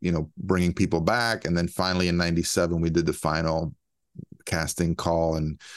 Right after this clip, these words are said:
we found Josh, M-, Mike, and Heather. And, you know, we just kind of played them against each other, against other people.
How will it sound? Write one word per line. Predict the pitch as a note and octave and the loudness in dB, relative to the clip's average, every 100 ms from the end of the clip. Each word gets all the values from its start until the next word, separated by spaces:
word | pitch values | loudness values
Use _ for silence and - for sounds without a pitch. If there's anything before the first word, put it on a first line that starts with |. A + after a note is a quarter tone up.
| - - | -20 -8
we | - D#2+ | -2 0
found | D#2+ C#2+ D2 | 2 0 2
Josh, | D2+ E2 D#2+ D#2 - | 2 2 0 -2 -4
M-, | E2 - | -4 -6
Mike, | - E2+ D#2+ D#2 | -2 0 0 -2
and | D#2 | -2
Heather. | E2+ G2+ G2+ F#2 F2+ | 0 0 2 2 0
And, | F#2 G2 | 0 0
you | E3+ | 2
know, | |
we | E3 | 4
just | E3+ F3 | 2 2
kind | F3+ | 0
of | D3 | 0
played | - A#2+ | 0 2
them | B2 A#2 | 2 2
against | G2+ A2 A2+ | 2 0 0
each | A#2+ - | 0 2
other, | B2+ B2+ B2+ | 2 2 0
against | G2+ G2+ G2 | 0 -2 -2
other | G2+ G#2+ | 0 2
people. | A2 A2 A2+ A#2 A2 | 2 2 2 2 0